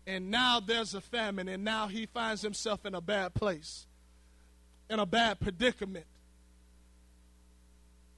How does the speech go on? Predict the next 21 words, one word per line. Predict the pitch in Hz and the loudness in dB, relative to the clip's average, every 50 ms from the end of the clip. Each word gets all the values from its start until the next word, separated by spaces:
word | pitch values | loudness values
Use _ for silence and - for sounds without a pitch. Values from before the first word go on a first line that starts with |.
| - - - - - - | -20 -20 -20 -20 -10 -6
And | 208 208 214 | -6 -4 -2
he | 220 240 | -2 -4
finds | 214 - 269 277 285 269 247 208 | -4 -2 -2 0 0 0 0 -2
himself, | 233 220 - - 247 233 220 190 | -4 -6 -4 -2 -2 -2 -2 -2
now | 220 247 262 254 254 254 | -2 0 0 0 0 0
he | 247 214 220 247 240 233 214 | -2 -6 -8 -10 -10 -10 -8
is | 226 226 220 220 202 - - - - - - - - - - - - - - - - | -4 -2 -2 -2 -4 -8 -14 -18 -18 -20 -20 -20 -20 -20 -20 -20 -20 -20 -20 -20 -18
tending | - - 226 254 233 220 202 | -10 -6 -6 -4 -4 -6 -8
to | - 240 220 | -6 -8 -8
the | 202 190 | -8 -8
swine, | - - 214 233 240 226 214 208 202 190 | -10 -6 -2 0 2 2 2 0 0 -2
and | 190 185 180 175 - - - - - - - - - - - - | -4 -6 -8 -10 -16 -20 -20 -20 -20 -20 -20 -20 -20 -20 -10 -4
he's | 226 233 240 220 - | -2 -2 0 0 0
in | 240 240 226 | -2 -2 -2
a | 220 208 | -2 -6
place | - - 240 247 233 233 214 - - | -6 -4 -2 -2 -2 -2 -4 -6 -6
where | 208 226 220 214 196 | -6 -4 -4 -4 -4
he's | 185 240 240 233 202 220 | -4 -4 -4 -4 -2 -2
a, | 220 208 196 - - - - - - - - - - - - | -2 -2 -2 -4 -10 -20 -20 -20 -20 -20 -20 -20 -20 -14 -10
he's | 254 254 240 233 233 - - - - - | -6 -4 -4 -4 -6 -8 -12 -14 -10 -4
partaking | - 247 254 226 - - - 262 254 220 - - 185 | 0 0 0 0 0 0 -2 -2 -2 -4 -6 -12 -14